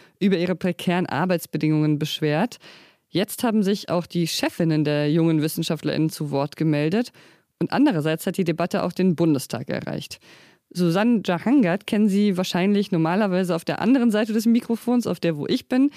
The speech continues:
Jetzt ist sie aber hier, weil sie über das Thema schreibt und mir einige Fragen beantworten kann.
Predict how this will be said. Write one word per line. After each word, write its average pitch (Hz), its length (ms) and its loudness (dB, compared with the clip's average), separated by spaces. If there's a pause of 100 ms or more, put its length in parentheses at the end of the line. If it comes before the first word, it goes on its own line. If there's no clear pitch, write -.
(300)
Jetzt - 200 -2
ist 196 120 -4
sie 180 120 0
aber 180 140 0
hier, 202 320 2
weil 175 160 0
sie 165 80 0
über 156 100 0
das 156 160 -4
Thema 175 300 0
schreibt 190 580 -4
und 202 240 0 (100)
mir 196 200 2
einige 185 260 0
Fragen 131 400 -4
beantworten 127 520 -6
kann. 117 200 -6